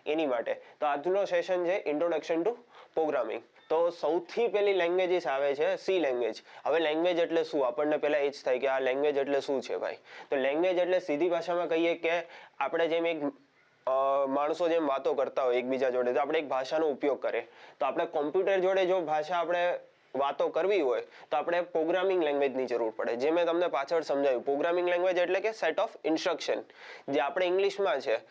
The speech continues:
પણ કોમ્પ્યુટર એને ઝીરો અને વનમાં સમજશે. કેમ ઝીરો અને વન?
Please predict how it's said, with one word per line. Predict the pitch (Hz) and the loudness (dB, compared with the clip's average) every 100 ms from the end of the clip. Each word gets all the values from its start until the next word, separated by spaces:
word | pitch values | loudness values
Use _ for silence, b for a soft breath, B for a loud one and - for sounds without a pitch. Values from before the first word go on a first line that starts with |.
| B | B
પણ | 143 151 | -2 0
કોમ્પ્યુટર | 156 165 175 180 | 2 2 2 2
એને | 170 175 190 | 2 2 0
ઝીરો | 143 147 175 | 0 0 2
અને | 160 196 - B B | 0 -2 -8 B B
વનમાં | 147 156 165 143 | 0 2 2 0
સમજશે. | 135 120 113 135 | -2 -4 0 -2
કેમ | 151 185 | 0 0
ઝીરો | 156 170 | 2 2
અને | 175 175 | 2 2
વન? | 165 | 0